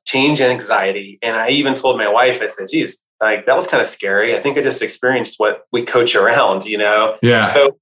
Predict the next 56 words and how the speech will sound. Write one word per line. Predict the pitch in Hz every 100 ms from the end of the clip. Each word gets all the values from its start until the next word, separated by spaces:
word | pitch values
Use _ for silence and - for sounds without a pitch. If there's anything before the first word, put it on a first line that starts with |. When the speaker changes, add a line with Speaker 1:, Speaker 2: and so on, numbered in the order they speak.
| -
Speaker 1:
it's | 143 160
a |
hard | 151 - 180 180 -
process. | 139 120 120 120 110 110 - - _ _ _ _ 120
And | 113
you | 110
have | 123 117
to, | 120
like, | 110 101 - _
really, | 117 127 143 139 123
really | 113 107 101
listen. | 101 101 110 101
And | 101
nobody | 120 120 113
ever | 107 101
told | - 98
me | 98
that. | 95 95
It | 95
took | - -
me | 101 95 - -
probably | 110 98 101 95 95 - -
a |
good | 104 101 - -
ten | 113 104 101 95
plus | 104 98
years | 101 98 98
as | 98
a |
professional | 95 - 101 95 101 95
to | 92
realize | 92 95 92
what | 98 95
active | 101 101 101
listening | 95 95 98 92
actually | 92 - 98
meant. | 98 92 - _ _
Speaker 2:
Awesome. | 90 90 92 87
Great | - 95
advice. | 95 92 95 - - -
In | 127 123
the | 127
last | 110 113 -
five | 120 113
years, | 107 117 147 110
what | 110
new | 110 113
belief, | 107 104 117 113
behavior, | 104 98 107 107
or | 95 92
habit | 92 95 -
has | 95 95
most | 98 -
improved | 87 101 85
your | 90
life? | 80 64